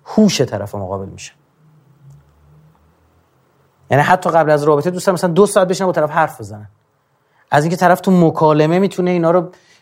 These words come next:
مثلاً گیر بندازه، می‌تونه هر دفعه تو مکالمه یه چیزی رو کنه، خب، براشون جذابه. این باعث عاشق، باعث می‌شه عاشق بشه. میگه این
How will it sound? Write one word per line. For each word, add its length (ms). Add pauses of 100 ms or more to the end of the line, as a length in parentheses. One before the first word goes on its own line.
مثلاً 260
گیر 360
بندازه، 520
می‌تونه 260
هر 160
دفعه 200
تو 100
مکالمه 380
یه 40
چیزی 220
رو 260
کنه، 320
خب، 280 (180)
براشون 300
جذابه. 520
این 160
باعث 260 (420)
عاشق، 380
باعث 280
می‌شه 120
عاشق 240
بشه. 100 (260)
میگه 260
این 220